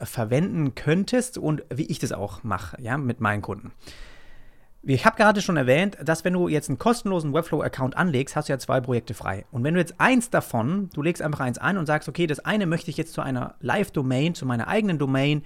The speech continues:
verknüpfen, dann musst du eins von diesen Starter-, äh, Siteplans verknüpfen, ja? Also Basic, C M S oder Business.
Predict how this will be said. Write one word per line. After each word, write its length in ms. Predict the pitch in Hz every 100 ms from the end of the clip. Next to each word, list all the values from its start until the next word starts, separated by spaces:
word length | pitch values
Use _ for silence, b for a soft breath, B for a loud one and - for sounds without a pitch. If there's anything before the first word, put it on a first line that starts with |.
| B
verknüpfen, 600 | - 117 - 233 - 220 B B
dann 240 | - 147 120
musst 440 | 139 233 - -
du 220 | 160 123 -
eins 300 | 131 135 -
von 180 | 127
diesen 460 | 117 131 139 131 127 -
Starter-, 640 | - - 123 139 139 135 b b b -
äh, 120 | -
Siteplans 800 | 117 127 151 - 139 127 131 - -
verknüpfen, 600 | 127 - - 165 160 - - -
ja? 240 | 113 160 B B
Also 400 | - 120 127 117 B B B -
Basic, 420 | 165 170 175 160 -
C 100 | 123
M 120 | 120
S 300 | 127 - -
oder 160 | 131 123
Business. 360 | 127 123 -